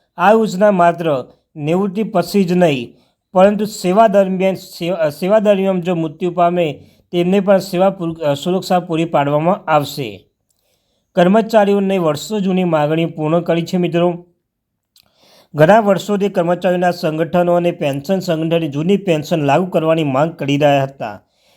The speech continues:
તેઓને કહ્યું કે નવી પેન્શન સ્કીમ એટલે એન પી એસમાંના સ્થિરતા છે, ન તો ભવિષ્યની ગેરંટી છે. તો આ વખતે તેની માગણીઓને સમજીને સરકારે એન પી એસ અને ઓ પી એસ વચ્ચે સંતુલન ઊભી કરવા નીતિ લાગુ કરી છે.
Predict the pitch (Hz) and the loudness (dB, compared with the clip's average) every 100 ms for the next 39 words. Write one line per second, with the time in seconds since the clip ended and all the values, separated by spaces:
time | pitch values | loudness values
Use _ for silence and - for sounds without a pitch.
0 | _ _ 165 175 208 214 185 202 202 180 | _ _ -2 2 2 2 2 2 0 0
1 | 185 220 220 196 190 185 - 190 190 170 | 2 2 0 -4 -4 -6 -6 -4 -4 -2
2 | 170 165 160 202 196 190 180 185 175 175 | -2 -2 -4 -4 -2 -2 0 2 0 -2
3 | 170 151 180 180 180 185 180 _ _ - | -6 -4 -2 -2 0 -4 -4 _ _ -2
4 | 160 165 160 139 156 180 202 196 180 151 | 0 2 0 2 0 0 -2 0 0 2
5 | 170 175 151 - 123 98 - _ _ _ | 2 0 -4 -6 -12 -14 -18 _ _ _
6 | 185 170 196 208 208 214 202 196 185 160 | -6 2 2 2 0 -2 -2 -2 0 2
7 | 156 180 190 180 180 165 147 165 165 131 | 2 2 0 -2 -4 -4 -2 -2 -2 -4
8 | 120 _ _ _ - 170 165 208 196 190 | -8 _ _ _ -4 -2 2 2 4 4
9 | 165 165 214 208 208 185 170 - 196 185 | 2 -2 -4 -4 -2 -2 -2 -4 -8 -4
10 | 170 143 185 143 123 - _ _ - 170 | -6 -4 -4 -4 -4 -12 _ _ 0 2
11 | 170 202 214 196 143 185 190 170 170 151 | 2 0 2 2 0 -2 0 0 2 0
12 | 143 180 151 151 160 143 139 139 139 123 | -2 0 2 2 0 -2 -2 -4 -6 -8
13 | 98 | -12